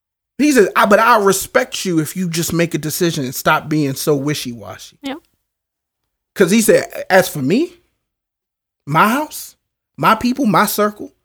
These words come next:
Speaker 2: we're gonna serve the Lord."
Speaker 1: th-, we're gonna serve the Lord. How can he speak for his circle like that? Because he's an influencer. When we are influencers, when we are influencers, we're gonna influence the people around us. We can speak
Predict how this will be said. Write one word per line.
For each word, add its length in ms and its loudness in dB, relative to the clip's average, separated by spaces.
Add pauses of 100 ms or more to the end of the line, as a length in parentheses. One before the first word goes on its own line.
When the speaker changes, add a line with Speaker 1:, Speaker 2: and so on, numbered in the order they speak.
(240)
Speaker 2:
we're 280 -2
gonna 240 0
serve 320 -8
the 80 -16
Lord." 260 -14
Speaker 1:
th-, 140 -8
we're 160 4
gonna 180 2
serve 220 2
the 80 -4
Lord. 180 4
How 140 -2
can 140 -4
he 100 2
speak 400 -6
for 160 -4
his 220 -2
circle 340 -2
like 240 -8
that? 160 -14 (260)
Because 280 0
he's 180 -4
an 120 0
influencer. 680 -2 (1900)
When 220 4
we 220 2
are 120 6
influencers, 920 0 (240)
when 200 0
we 180 0
are 80 6
influencers, 560 0
we're 200 4
gonna 220 0
influence 600 -2
the 80 -6
people 340 -2
around 360 2
us. 120 -4
We 120 -8
can 160 -8
speak 460 -8